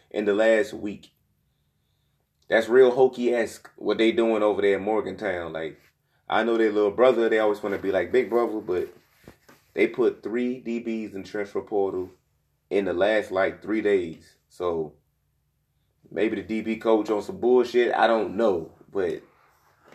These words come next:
they getting active in that transfer portal over there in Morgantown, apparently. But, uh,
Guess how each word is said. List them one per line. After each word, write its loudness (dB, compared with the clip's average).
they 0
getting 4
active -2
in -4
that -2
transfer -2
portal 0
over 2
there 2
in -6
Morgantown, -2
apparently. -2
But, -2
uh, 2